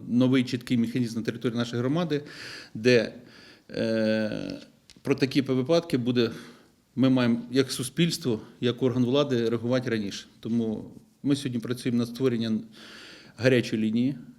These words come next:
е, яка буде стосуватися саме питань булінгу і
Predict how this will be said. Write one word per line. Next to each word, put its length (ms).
е, 80
яка 360
буде 220
стосуватися 460
саме 260
питань 360
булінгу 500
і 540